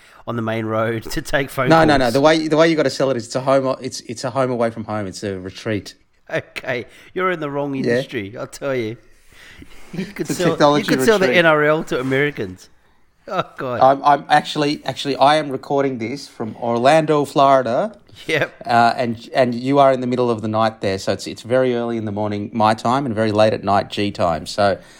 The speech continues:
Speaker 1: It
Speaker 2: uh,
Speaker 1: is.
Speaker 2: we are working through this. Now, we are gonna try and keep this pod under six hours, G, this week,
Speaker 1: <laughs> We'll
Speaker 2: given
Speaker 1: go
Speaker 2: it's a
Speaker 1: for
Speaker 2: re-,
Speaker 1: fi-,
Speaker 2: should be
Speaker 1: we'll go for
Speaker 2: relatively
Speaker 1: five. <laughs>
Speaker 2: Let's see how we go. Let's see how
Speaker 1: Yes.
Speaker 2: we go. Um, tune in for the G and T Day, I think we're gonna
Speaker 1: Yes.
Speaker 2: call it every week.
Speaker 1: <laughs> Yes.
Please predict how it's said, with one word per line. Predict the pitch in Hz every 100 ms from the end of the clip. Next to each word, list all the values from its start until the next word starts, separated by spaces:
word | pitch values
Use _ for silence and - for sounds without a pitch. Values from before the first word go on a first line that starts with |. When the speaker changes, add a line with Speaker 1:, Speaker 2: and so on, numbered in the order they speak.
| -
Speaker 1:
It | 113
Speaker 2:
uh, | 107 104 104
Speaker 1:
is. | 104
Speaker 2:
we | 113
are | 110 110 107
working | 110 117 113 113
through | 117
this. | 107 147
Now, | 131
we | 147
are | 175
gonna | 180 170
try | 156 143
and | 131
keep | 135 -
this | 127 -
pod | - 127 113 -
under | 120 120 120
six | - 123 127
hours, | 117 110 104
G, | - 101
this | 98 101 -
week, | 113 165 -
Speaker 1:
<laughs> | -
We'll | 160
Speaker 2:
given | 156 151
Speaker 1:
go | 165
Speaker 2:
it's | 165
a |
Speaker 1:
for | 180
Speaker 2:
re-, | 143
Speaker 1:
fi-, | -
Speaker 2:
should | 131
be | 139
Speaker 1:
we'll |
go | 127
for | 151
Speaker 2:
relatively | 147 156 123 127
Speaker 1:
five. | 131 123 113 - 185 147 147 156
<laughs> |
Speaker 2:
Let's | 165 170
see | - 208
how | 214 185
we | 156 135
go. | 131 151 170
Let's | 165
see | - 165
how | 147
Speaker 1:
Yes. |
Speaker 2:
we | 127
go. | 117 113 127
Um, | 123 123 120 - _
tune | - 180 180
in | 175 143
for | 156 139 131
the | 110 113 127
G | 107 151 156
and | 135
T | 127 135
Day, | 127 120 90 90 -
I | 117
think | - 139
we're | 135
gonna | 127 123
Speaker 1:
Yes. |
Speaker 2:
call | 135 127
it | 131
every | 117 120
week. | 127 170 170 -
Speaker 1:
<laughs> | _ _ _ _ _ _ _
Yes. | -